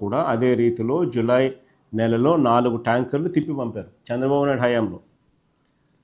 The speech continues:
మళ్ళీ ఇది ఆశ్చర్యం, ఇక్కడ చూడండి కొంచెం, మళ్ళీ ఆ ట్యాంకర్లు ఆగస్టులో తిరిగి వచ్చాయని,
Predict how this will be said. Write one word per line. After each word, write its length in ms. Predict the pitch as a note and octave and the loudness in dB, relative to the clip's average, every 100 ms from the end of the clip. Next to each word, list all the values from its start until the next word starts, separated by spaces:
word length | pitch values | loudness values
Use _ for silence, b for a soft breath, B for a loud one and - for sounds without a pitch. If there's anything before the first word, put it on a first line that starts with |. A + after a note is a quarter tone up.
| _ A2 G#2+ A#2 | _ -8 0 6
మళ్ళీ 340 | D3 G3 A3+ E3+ - _ - | 8 8 6 4 -2 _ -2
ఇది 160 | C#3+ F3 | 4 8
ఆశ్చర్యం, 480 | D#3+ D#3 D3+ A2 G#2 | 8 8 2 0 -4
ఇక్కడ 220 | C3+ - D#3+ | -4 0 2
చూడండి 260 | D3+ A#2 G2 | 2 0 -4
కొంచెం, 300 | F#2+ G2 _ _ _ _ _ _ _ _ _ _ _ _ _ _ | -8 -16 _ _ _ _ _ _ _ _ _ _ _ _ _ _
మళ్ళీ 540 | A2 A2 C3 F3 A3+ G#3 - - _ _ _ _ _ - | -4 2 8 8 8 6 4 -4 _ _ _ _ _ 2
ఆ 120 | A#2+ C#3+ D3+ | 6 6 8
ట్యాంకర్లు 560 | C3+ E3 E3+ D#3 C#3+ G#2 - _ _ _ _ _ - | 4 4 2 0 0 -4 -12 _ _ _ _ _ 0
ఆగస్టులో 680 | A2+ D3+ G#3 - - F#3+ E3+ - - _ _ _ _ _ - | 4 8 6 4 2 6 6 4 -4 _ _ _ _ _ 4
తిరిగి 300 | F3 G3 F#3+ F3 | 8 8 8 6
వచ్చాయని, 500 | E3 D#3+ D3+ C#3+ | 4 2 4 2